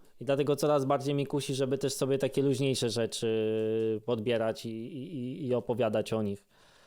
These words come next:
Ale to wydaje mi się, że najlepiej by było na oddzielnym, na oddzielnym kanale. Jakąś nazwę w ogóle muszę na to wymyślić. Nie wiem, Revo Extra, Revo Plus, nie wiem, zobaczymy. Coś takiego. Vro-, vlogmasy z dram, tak.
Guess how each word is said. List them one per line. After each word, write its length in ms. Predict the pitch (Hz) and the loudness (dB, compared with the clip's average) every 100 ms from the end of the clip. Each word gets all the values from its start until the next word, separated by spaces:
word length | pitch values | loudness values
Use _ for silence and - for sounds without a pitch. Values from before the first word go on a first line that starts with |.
| _ _ | _ _
Ale 220 | 120 127 | 0 0
to 380 | 127 131 127 127 | 4 4 4 2
wydaje 240 | 117 127 127 | 2 2 2
mi 80 | 117 | 0
się, 100 | 120 | 0
że 100 | 123 | 0
najlepiej 380 | 123 127 123 | 2 2 0
by 120 | 117 117 | -2 -2
było 140 | 123 | 0
na 100 | 120 | 0
oddzielnym, 500 | 117 123 117 113 117 | 0 0 0 0 -2
na 100 | 120 | -2
oddzielnym 400 | 113 120 117 110 | -2 0 0 -2
kanale. 460 | 113 113 104 104 101 _ _ | -4 -4 -2 -2 -6 _ _
Jakąś 240 | 127 147 139 | -6 -4 0
nazwę 260 | 165 120 | 0 0
w 60 | 113 | 0
ogóle 160 | 113 113 | 0 -2
muszę 200 | 107 117 | -2 -6
na 40 | |
to 120 | 110 | -6
wymyślić. 500 | 107 113 110 - 104 | -8 -10 -12 -14 -10
Nie 80 | 120 | -4
wiem, 120 | 110 | 0
Revo 320 | 110 127 120 | 2 2 4
Extra, 420 | 143 139 - 139 123 | 4 2 2 2 4
Revo 260 | 120 110 | 2 0
Plus, 480 | 92 131 135 117 - | 0 2 2 0 -2
nie 120 | 120 | -2
wiem, 120 | 110 | 0
zobaczymy. 520 | 107 117 117 113 104 101 _ - - - - - - - - - - - - | 0 0 0 -2 -2 -6 _ -20 -20 -20 -20 -20 -20 -20 -20 -20 -20 -20 -16
Coś 140 | - 117 | -8 -4
takiego. 460 | 127 104 107 104 101 - - - - - - | 0 0 2 0 -2 -12 -20 -20 -20 -20 -10
Vro-, 380 | 127 143 156 185 | -2 2 4 4
vlogmasy 640 | 160 170 151 165 170 160 | 4 2 4 2 2 2
z 40 | 139 | 0
dram, 400 | 139 127 104 107 | 2 2 2 -2
tak. 280 | 117 104 | -2 -2